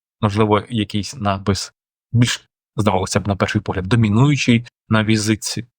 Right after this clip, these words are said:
Але це все просто змагання. Це все на рівні виживання та боротьби з емоціями. А якщо ви не будете грати в таку гру змагальницьку, а переслідуватимете свої власні сенси,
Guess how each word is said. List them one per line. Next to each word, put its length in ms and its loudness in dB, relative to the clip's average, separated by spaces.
Але 200 2
це 140 0
все 200 0
просто 520 0
змагання. 540 -2
Це 100 0
все 420 0
на 140 -4
рівні 300 0
виживання 680 -2
та 120 2
боротьби 360 -6
з 80 -4
емоціями. 540 -8
А 80 2
якщо 260 2
ви 220 4
не 180 6
будете 300 -2
грати 420 -4
в 80 -18
таку 360 0
гру 280 0
змагальницьку, 880 0
а 260 2
переслідуватимете 1120 0
свої 300 0
власні 540 -2
сенси, 500 -2